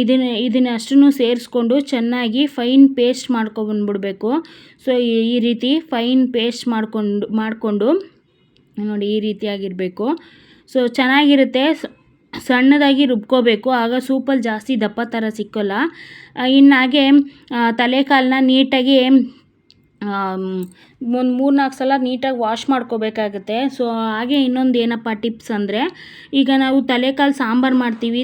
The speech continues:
ತಲೆಕಾಲು ಸೂಪ್ ಮಾಡ್ತೀವಿ ಅಂದಾಗ ಅದಕ್ಕೆ ಸ್ವಲ್ಪ, ಆ, ಮಟನ್ ಕೂಡ ಸೇರಿಸ್ಕೊಂಡ್ರೆ ಸಾಂಬಾರು ಅಷ್ಟೇ ಟೇಸ್ಟಿಯಾಗಿ ಬರುತ್ತೆ, ಸೂಪ್ ಕೂಡ ಅಷ್ಟೇ ಟೇಸ್ಟಿಯಾಗಿ ಬರುತ್ತೆ.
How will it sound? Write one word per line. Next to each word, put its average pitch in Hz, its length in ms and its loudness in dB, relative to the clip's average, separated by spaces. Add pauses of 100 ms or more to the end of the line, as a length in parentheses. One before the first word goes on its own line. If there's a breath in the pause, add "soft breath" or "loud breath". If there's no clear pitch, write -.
(100)
ತಲೆಕಾಲು 240 460 -4
ಸೂಪ್ 247 300 -4
ಮಾಡ್ತೀವಿ 226 420 -4
ಅಂದಾಗ 214 240 -4 (120)
ಅದಕ್ಕೆ 226 260 -2
ಸ್ವಲ್ಪ, 240 360 -2 (680 loud breath)
ಆ, 240 100 0 (120)
ಮಟನ್ 285 400 4
ಕೂಡ 269 120 2 (180)
ಸೇರಿಸ್ಕೊಂಡ್ರೆ 240 680 -2
ಸಾಂಬಾರು 262 640 0
ಅಷ್ಟೇ 285 300 0 (120)
ಟೇಸ್ಟಿಯಾಗಿ 233 500 -4
ಬರುತ್ತೆ, 214 340 -4 (520 loud breath)
ಸೂಪ್ 320 320 4
ಕೂಡ 294 100 2 (140)
ಅಷ್ಟೇ 311 200 -2 (140)
ಟೇಸ್ಟಿಯಾಗಿ 233 520 -2
ಬರುತ್ತೆ. 208 320 -2